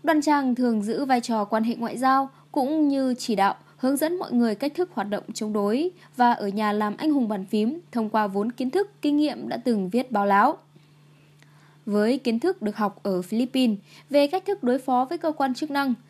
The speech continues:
trong thời gian qua, Đoan Trang đã lợi dụng các sự kiện quan trọng của đất nước để kích động tụ tập, biểu tình gây mất an ninh trật tự và hướng dẫn cách đối phó với các cơ quan chức năng. Trước đây, cô cũng đã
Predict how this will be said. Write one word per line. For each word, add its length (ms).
trong 140
thời 140
gian 160
qua, 380
Đoan 180
Trang 340
đã 100
lợi 220
dụng 200
các 160
sự 220
kiện 160
quan 160
trọng 260
của 100
đất 120
nước 280
để 140
kích 200
động 220
tụ 100
tập, 260
biểu 160
tình 300
gây 180
mất 220
an 140
ninh 140
trật 200
tự 200
và 220
hướng 240
dẫn 260
cách 280
đối 180
phó 420
với 80
các 180
cơ 80
quan 200
chức 160
năng. 200
Trước 120
đây, 280
cô 280
cũng 300
đã 100